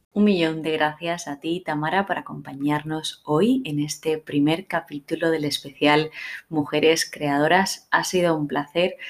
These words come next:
Seguro que los oyentes han tomado muy buena nota de tus consejos, de tus herramientas y de cómo llevar este proceso de creación y de cambio.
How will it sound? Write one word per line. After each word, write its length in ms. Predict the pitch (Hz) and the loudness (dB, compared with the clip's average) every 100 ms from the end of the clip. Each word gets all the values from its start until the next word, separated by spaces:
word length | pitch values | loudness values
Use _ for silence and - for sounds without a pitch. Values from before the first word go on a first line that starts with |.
| - - | -14 -6
Seguro 440 | - 170 180 196 | -2 0 2 2
que 80 | 185 | 0
los 200 | 156 151 | -4 -4
oyentes 640 | 156 156 156 180 180 - - | -4 -2 2 2 2 -2 0
han 300 | 160 160 147 | 2 0 -2
tomado 640 | 147 151 156 156 160 156 - - - - | 0 2 4 4 2 0 -8 -16 -16 4
muy 160 | 208 208 | 6 8
buena 260 | 175 156 | 6 6
nota 320 | 147 147 156 | 6 6 4
de 140 | 151 143 | 4 2
tus 220 | - - | -2 -8
consejos, 840 | - 139 156 180 - 185 185 - 151 | -10 -6 -2 -2 0 2 2 -2 -10
de 80 | |
tus 140 | 151 151 | -8 -6
herramientas 1120 | 147 135 139 160 175 175 175 175 185 - - | -2 2 4 4 2 2 4 6 4 0 -8
y 120 | - | -8
de 180 | 143 135 | -4 -2
cómo 460 | 151 151 156 160 151 - - - - _ - | 0 0 2 0 -2 -10 -16 -18 -20 _ -8
llevar 580 | 147 160 156 151 - - | 4 6 8 6 2 -2
este 540 | - 170 - 156 - - | -2 -2 -2 -4 -4 -4
proceso 840 | 165 151 151 151 - 160 151 151 - | -2 -2 -2 -6 -2 0 0 -2 -8
de 120 | 143 143 | -12 -8
creación 800 | 139 131 - 180 196 202 202 - | -6 -6 -2 2 6 6 6 2
y 140 | 156 | 0
de 160 | 139 139 | 0 2
cambio. 540 | 139 143 143 139 | 2 4 2 2